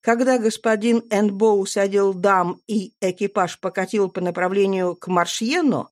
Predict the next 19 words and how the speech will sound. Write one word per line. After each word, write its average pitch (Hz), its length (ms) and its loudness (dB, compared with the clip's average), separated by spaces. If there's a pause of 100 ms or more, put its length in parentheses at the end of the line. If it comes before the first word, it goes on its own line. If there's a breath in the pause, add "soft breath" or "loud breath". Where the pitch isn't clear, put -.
послышался 294 720 -2
взрыв 214 580 -2
болтливых 185 720 0
голосов. 170 680 -2 (280)
Женщины 180 640 0
жестикулировали 196 1040 0
и 170 60 -2
говорили 190 480 2
все 233 240 0
сразу, 240 600 0
суетясь, 254 880 -2
как 294 240 -4
муравьи 254 720 2
в - 100 -20
потревоженном 185 720 0
муравейнике. 185 800 -2 (380)
Пробило 285 480 0
три 226 260 -2
часа. 131 480 -8